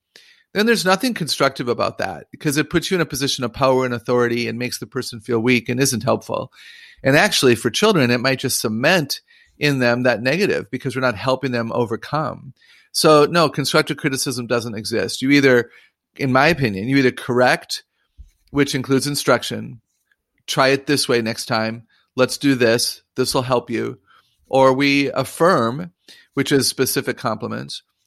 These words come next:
or we keep our mouth shut. In fact, I've been really brave, Ren, to suggest to moms and dads that until you can offer a solution for kids,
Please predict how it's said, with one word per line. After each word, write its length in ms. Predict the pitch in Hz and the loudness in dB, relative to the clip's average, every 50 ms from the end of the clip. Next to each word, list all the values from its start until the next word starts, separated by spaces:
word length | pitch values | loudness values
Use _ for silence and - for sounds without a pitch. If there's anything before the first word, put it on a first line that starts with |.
| _ - - | _ -10 -2
or 300 | - 131 131 135 139 143 | 2 4 6 6 6 4
we 140 | - 139 127 | 2 -2 -6
keep 200 | - 147 147 147 | -4 -4 -2 0
our 120 | 131 120 | 0 -2
mouth 380 | 117 117 120 123 156 208 220 - | -2 -2 -2 0 0 -2 -4 -6
shut. 340 | - - - - 117 117 - | -8 -8 -4 -2 -2 -2 -4
In 100 | - 127 | -6 -4
fact, 240 | - 147 131 120 101 | -2 0 0 0 2
I've 180 | 117 143 160 | 2 2 2
been 120 | 208 202 156 | 2 0 0
really 180 | 131 127 123 117 | 2 2 2 0
brave, 540 | 107 110 123 123 127 123 123 123 110 101 | -2 -4 -2 -2 0 2 0 0 -2 -2
Ren, 280 | 123 131 123 123 120 120 | -2 -2 -2 -2 -4 -6
to 140 | - - 113 | -8 -8 -8
suggest 420 | - - 117 107 135 127 - - | -8 -8 -6 -4 -4 -4 -4 -4
to 60 | - | -8
moms 280 | 117 117 113 113 113 104 | -6 -4 -4 -6 -6 -6
and 80 | 104 107 | -6 -2
dads 340 | 139 160 180 151 123 - - | 0 0 0 0 -2 -2 -2
that 260 | 127 120 120 113 - - - - - - _ - | 0 0 0 0 -4 -10 -20 -20 -20 -20 _ -6
until 240 | 127 123 - 160 170 | -4 0 2 2 4
you 100 | 185 175 | 4 2
can 140 | 165 143 | 2 2
offer 300 | 131 123 127 120 - 131 | 4 4 2 2 2 0
a 60 | 117 113 | 0 0
solution 800 | - - 120 120 131 147 156 - - 143 131 120 113 113 113 - | 0 -2 -2 0 0 0 0 0 -2 -4 -4 -6 -6 -10 -14 -12
for 160 | - - 131 123 | -8 -6 -6 -6
kids, 560 | - - 135 127 123 120 113 101 - - | -4 0 2 2 4 2 2 -2 -6 -8